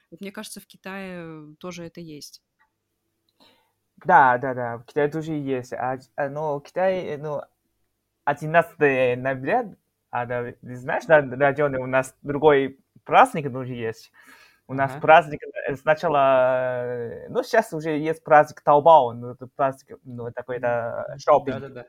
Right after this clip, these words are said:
Speaker 2: Шопинг,
Speaker 1: Праздник
Speaker 2: да.
Speaker 1: Таобао?
Speaker 3: Да-да-да.
Speaker 2: Да,
Speaker 1: Я не
Speaker 2: да.
Speaker 1: знаю такого.
Speaker 2: Все подешевле, все акции, да,
Speaker 3: Да,
Speaker 2: на
Speaker 3: Черная
Speaker 2: Таобао.
Speaker 3: пятница, Алина.
Speaker 1: А, то есть это
Speaker 2: Да,
Speaker 1: так называется
Speaker 2: да.
Speaker 1: Черная пятница в Китае?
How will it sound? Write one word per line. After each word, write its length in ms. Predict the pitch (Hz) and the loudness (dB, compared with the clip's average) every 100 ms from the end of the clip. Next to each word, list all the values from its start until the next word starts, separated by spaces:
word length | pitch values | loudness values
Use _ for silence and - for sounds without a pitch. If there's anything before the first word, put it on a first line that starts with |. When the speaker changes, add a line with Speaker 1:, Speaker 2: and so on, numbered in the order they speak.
| _ _ _ _ - - | _ _ _ _ -14 -12
Speaker 2:
Шопинг, 540 | - 147 131 330 120 | -4 -2 -2 -4 -8
Speaker 1:
Праздник 180 | 123 113 | -8 -4
Speaker 2:
да. 140 | 131 139 | 2 2
Speaker 1:
Таобао? 400 | 127 120 113 135 - _ _ _ _ - | 4 0 -2 -6 -12 _ _ _ _ -16
Speaker 3:
Да-да-да. 580 | 117 120 120 123 123 | -12 -10 -10 -14 -4
Speaker 2:
Да, 120 | 127 120 92 | 2 2 2
Speaker 1:
Я 120 | 110 - | -2 0
не 100 | 131 | -2
Speaker 2:
да. 20 | |
Speaker 1:
знаю 360 | 196 196 196 | -2 -8 -12
такого. 480 | 196 196 202 190 190 196 _ _ _ _ _ _ _ _ - | -14 -16 -14 -14 -16 _ _ _ _ _ _ _ _ _ -8
Speaker 2:
Все 380 | - 190 175 | 2 4 6
подешевле, 680 | 156 160 151 - 165 220 156 | 6 4 4 -4 4 6 6
все 220 | 131 - 160 | 0 -2 6
акции, 640 | 180 156 - - 127 113 | 8 8 2 -2 -2 -2
да, 460 | 117 120 120 117 117 117 | -4 -4 -4 -6 -8 -10
Speaker 3:
Да, 0 | |
Speaker 2:
на 220 | 123 123 | -10 -8
Speaker 3:
Черная 300 | 170 185 180 | -8 -8 -2
Speaker 2:
Таобао. 380 | 131 113 175 226 | 0 4 4 4
Speaker 3:
пятница, 80 | 165 123 - - | 0 -6 -8 -14
Алина. 200 | 165 269 | -10 -6
Speaker 1:
А, 240 | 269 220 | -6 -8
то 60 | - | -12
есть 140 | - | -20
это 140 | 214 196 | -8 4
Speaker 2:
Да, 0 | |
Speaker 1:
так 140 | 151 | 6
называется 320 | 131 113 107 | 6 0 -8
Speaker 2:
да. 60 | - | -10
Speaker 1:
Черная 240 | 214 208 | -10 -12
пятница 360 | 208 202 - 202 | -14 -16 -16 -20
в 40 | |
Китае? 400 | _ 202 175 165 | _ -18 -16 -16